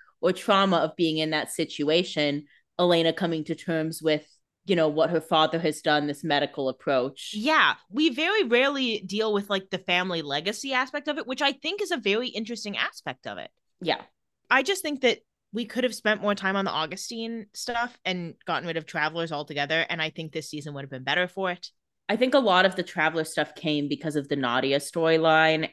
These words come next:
Speaker 1: and Catherine, and I hate to say it, I think we could have, you know, cut a lot of that. I honestly think Catherine could have just been out of town this whole season and not died, and it would have been good.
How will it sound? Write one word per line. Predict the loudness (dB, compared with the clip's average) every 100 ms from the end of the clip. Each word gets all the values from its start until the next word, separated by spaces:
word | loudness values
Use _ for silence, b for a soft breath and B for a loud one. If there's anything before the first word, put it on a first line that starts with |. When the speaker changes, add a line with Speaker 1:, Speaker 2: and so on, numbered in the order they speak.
| -2
Speaker 1:
and | 0 0
Catherine, | 0 2 2 2 2 2 0
and | -2 -2 -2 -8 _ _ _
I | -4
hate | -4
to | 2
say | 4 6
it, |
I | 6
think | 4 0
we | 0
could | 2
have, | 0 -2 -14 _ _ _ -4
you | 0
know, | 0
cut | 0 0 0 2
a |
lot | 4 6 4
of |
that. | 2 -6 -12 -16 _ _ _ _
I | 4
honestly | 6 2 -2
think | -4 -4
Catherine | -2 0 -2
could | -2
have | -4
just | -4 0
been | 2 4
out | 4
of | 2
town | 0 0 0
this | -2 -4
whole | -6 -6
season | -4 -6 -4 -4 -4 -10 _ _ _ _
and | -2 2
not | 2 2
died, | 2 4 4 2 -2
and | -4
it | -4 -4 _ -6
would | -2
have | -2 -4 -10 -20 _ _ _ _ _ -6
been | -4 -4
good. | -4 -4 -6